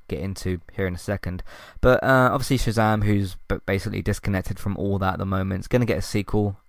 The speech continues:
Uh, I can't remember the name of it, but it's Shazam two. I like the first Shazam film. It's great. It's a good, good bit of fun. At the time, I thought it was D C E U's best film, probably until Birds of Prey,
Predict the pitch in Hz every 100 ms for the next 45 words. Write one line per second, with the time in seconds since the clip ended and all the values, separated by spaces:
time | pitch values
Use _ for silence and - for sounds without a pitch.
0 | - 92 90 - 101 95 92 90 87 90
1 | 90 - 92 90 - - 95 98 95 -
2 | 123 123 - - - - - 131 123 -
3 | - 110 - 104 104 104 110 101 95 -
4 | 95 92 90 - 95 - - 98 - 82
5 | - 104 101 - 139 123 113 123 113 117
6 | 104 110 104 95 104 101 107 101 107 95
7 | 101 104 98 107 101 - 107 104 104 -
8 | - - - 113 101 107 101 98 - 95
9 | 95 92 - 95 92 - 101 95 92